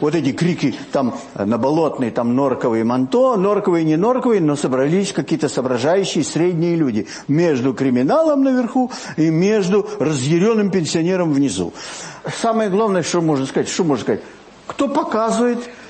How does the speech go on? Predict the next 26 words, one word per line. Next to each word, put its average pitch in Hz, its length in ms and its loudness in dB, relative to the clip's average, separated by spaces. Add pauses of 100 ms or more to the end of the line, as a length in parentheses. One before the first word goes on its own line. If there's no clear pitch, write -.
(360)
и 185 80 0
кого 247 240 2
это 262 120 0
интересует? 226 640 0 (920)
Показывают 233 680 0
телевидение, 180 580 0 (220)
мальчики, 175 400 -2
девочки. 131 560 -2 (360)
Но 175 140 0
они, 233 220 2
надо 247 340 2
отдать 220 300 0
им 214 160 2
должное, 240 400 2
они 190 400 2
все-таки 226 500 -2 (760)
чувствуют 302 420 0
интерес 117 380 0
публики. 90 580 -6 (1000)
А 139 140 -4
интерес 226 360 2
публики, 254 420 0
конечно, 226 500 0
к 214 80 -2
этому 202 300 0
большой. 156 520 -2